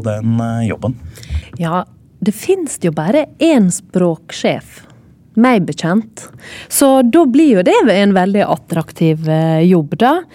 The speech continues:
Speaker 2: Eh, stillingen min, den er jo helt unik, egentlig, og derfor så var det et privilegium å, å, å få den jobben.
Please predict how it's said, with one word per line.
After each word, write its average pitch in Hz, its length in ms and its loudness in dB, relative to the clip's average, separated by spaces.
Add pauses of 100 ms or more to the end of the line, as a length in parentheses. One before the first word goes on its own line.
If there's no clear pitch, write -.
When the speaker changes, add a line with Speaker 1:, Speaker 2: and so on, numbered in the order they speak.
(380)
Speaker 2:
Eh, 262 260 6
stillingen 254 560 4
min, 208 140 4
den 254 200 4
er 294 120 4
jo 254 120 4
helt 247 220 0
unik, 208 460 4
egentlig, 294 760 2 (240)
og 254 140 -2
derfor 311 340 0
så 208 640 2 (320)
var 254 160 2
det 165 60 0
et - 140 -12
privilegium 165 800 -2
å, - 180 -4
å, 170 320 -2
å 180 80 -2
få 190 400 0
den 170 220 2
jobben. 165 500 0